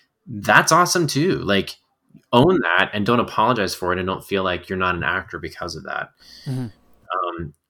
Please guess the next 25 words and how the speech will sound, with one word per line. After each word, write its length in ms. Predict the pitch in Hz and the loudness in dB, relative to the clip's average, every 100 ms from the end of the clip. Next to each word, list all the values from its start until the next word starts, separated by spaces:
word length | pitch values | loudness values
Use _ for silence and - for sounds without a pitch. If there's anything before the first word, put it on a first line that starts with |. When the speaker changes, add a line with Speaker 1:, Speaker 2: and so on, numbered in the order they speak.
| - | -4
Speaker 1:
I, 220 | 104 107 110 | -2 -2 -4
I 80 | |
think 260 | 107 127 120 | -2 -2 0
that 120 | 107 | 0
that's 240 | 98 95 - | 0 0 -2
been 260 | 104 95 | -4 -4
interesting 480 | - 101 98 - 98 | -4 -4 -2 -2 -2
to 60 | 90 | 0
see 220 | - 92 | -2 -4
people 460 | - 95 87 87 85 | -6 -8 -4 -4 0
get 160 | 95 | -2
a 60 | 90 | 0
little 220 | 95 95 | -2 -4
panicked 440 | - 90 87 85 | -6 -6 -4 -4
and 120 | 95 90 | -8 -8
think, 220 | 92 - | -8 2
"Wow, 320 | 107 101 92 | 6 8 6
all 240 | - 113 | 6 6
these 220 | 127 113 90 | 6 4 4
workshops 420 | 131 - 110 107 | 4 4 2 0
are 60 | |
happening 340 | - 101 104 98 | -2 -2 -2 -4
online 380 | 92 95 107 101 | -2 2 2 2
right 160 | 98 | -2
now. 280 | - 87 | -2 -2